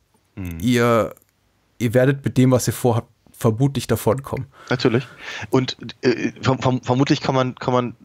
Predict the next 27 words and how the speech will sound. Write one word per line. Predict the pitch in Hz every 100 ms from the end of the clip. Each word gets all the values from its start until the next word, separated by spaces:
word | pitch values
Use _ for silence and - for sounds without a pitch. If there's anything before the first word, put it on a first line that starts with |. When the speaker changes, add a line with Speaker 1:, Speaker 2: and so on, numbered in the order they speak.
| - _ -
Speaker 1:
also | 113
in | 113
der | 120
Szene | 135 120
wird's | 101 -
deutlich, | 104 117 147
aber | 143 117
man | 117 104
kann's | 127 113
auch | -
noch | 110
vorher | - 123 127 117
ansetzen, | 117 117 117 117
und | 110 107 -
zwar, | - 101
wenn, | 104 104 -
wenn, | 104 107 104 -
wenn | 107
er | 101 104
die | 101
Katze | 117 - -
findet, | 147 170 208 - _ _ _ _ _ _ _ _ _ _ _
davon | - 117 110
total | 110 113
geschockt | 104 - - -
ist. | 202 - - _
Speaker 2:
Ja. | 131 127